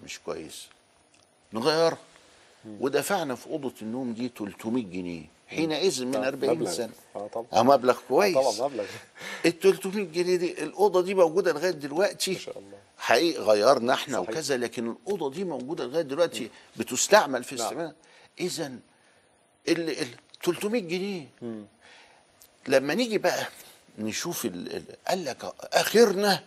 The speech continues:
Speaker 2: مم.
Speaker 1: آخر مهر أر-، أربعمية درهم.
Speaker 2: مم.
Speaker 1: ال أربعمية درهم ده كان بيساوي كام؟ أربعين دينار. كان الدينار لما تيجي تفكه، تفكه بعشر دراهم.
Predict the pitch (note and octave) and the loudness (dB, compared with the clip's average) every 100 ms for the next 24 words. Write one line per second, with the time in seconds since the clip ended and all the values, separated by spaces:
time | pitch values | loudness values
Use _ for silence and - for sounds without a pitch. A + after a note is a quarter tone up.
0 | A#2+ G#2 G#3+ G3+ - D#3 C3+ D#3+ G#3+ - | -12 2 6 6 4 0 0 6 6 4
1 | - - _ _ _ _ _ _ - - | -12 -20 _ _ _ _ _ _ -20 -20
2 | - - - C3+ C3+ - C3+ B2+ B2+ C3 | -20 -10 2 2 2 -2 -2 2 0 2
3 | E3 G#2+ F#2 B2 G#2+ E2 - - - _ | -2 2 6 6 6 -6 -12 -18 -20 _
4 | A#2 F#2+ _ _ _ _ _ _ - G#2 | -18 -18 _ _ _ _ _ _ -6 -4
5 | G2+ G2 B2 C#3+ A2+ A2 F2 F2 G2 A2 | 0 0 0 -2 -2 -2 -4 -8 -8 -6
6 | G2 E2 E2+ - G#2 F2 - E2+ D#2 C#2+ | -6 -6 -6 -2 -2 -2 -6 -6 -8 -12
7 | - A#2+ G#2 G#2 C3 B2 G2+ G2+ F#2 - | -2 0 0 0 0 0 0 0 0 0
8 | - G#2 F2+ F#2 G2 B2 D3 C3+ - F#2+ | -2 -4 -4 -4 4 6 6 2 -6 -8
9 | F#2 F2 B2+ A2 - D3+ C#3+ - D3 - | -6 -4 -6 -6 -2 0 0 -2 -4 -4
10 | A#2+ F#3 D3 B2+ A2 D3 B2 G2 F2+ F#2 | -2 -2 0 2 2 4 2 0 0 2
11 | F2 | 2